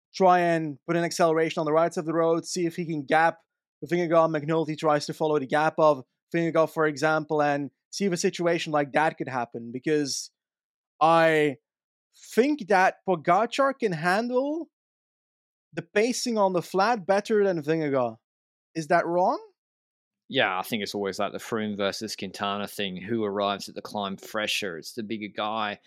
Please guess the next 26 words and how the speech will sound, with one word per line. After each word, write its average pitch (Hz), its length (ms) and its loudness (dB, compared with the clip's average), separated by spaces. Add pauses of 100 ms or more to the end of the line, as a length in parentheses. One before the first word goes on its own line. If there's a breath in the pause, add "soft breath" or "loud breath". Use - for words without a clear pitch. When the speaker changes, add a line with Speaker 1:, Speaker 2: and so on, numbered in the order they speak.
(300 soft breath)
Speaker 2:
Um, 107 720 -4
was 120 140 -8
the 113 100 -2
advantage 104 380 -4
for 117 100 -10
Froome, 117 320 -2
but 120 120 -4
it's 156 140 -8
a 196 60 0
short 104 360 -2
valley. 104 400 -2
It 113 80 0
ends 110 220 -4
Speaker 1:
Mm-hmm. - 60 -20
Speaker 2:
quickly. 117 400 -4
McNulty 117 480 -6
keeps - 200 -12
pacing 117 360 -4
it. - 80 -8
We 113 80 -8
see 135 240 -4
them 120 140 -4
having 113 260 -4
a 104 60 -6
chat, 151 320 -4
actually, 190 560 -4